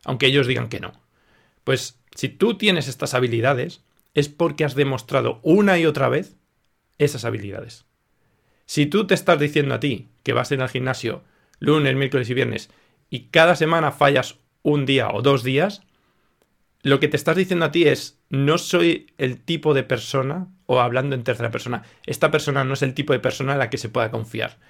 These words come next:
Y al final, tú eres tu mayor, eh, amigo o puede ser tu mayor enemigo. Porque si sabes que cuando tú dices algo lo haces, pues vas a ser muy amigo de ti mismo.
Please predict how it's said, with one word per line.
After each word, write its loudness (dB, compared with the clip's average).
Y -8
al -4
final, 0
tú 2
eres -4
tu 4
mayor, 2
eh, -2
amigo 0
o 2
puede 2
ser -4
tu 0
mayor 0
enemigo. -4
Porque -8
si -6
sabes 2
que -2
cuando 2
tú 2
dices -2
algo 2
lo 4
haces, -2
pues -20
vas -8
a -8
ser -2
muy 0
amigo 0
de 0
ti 0
mismo. -4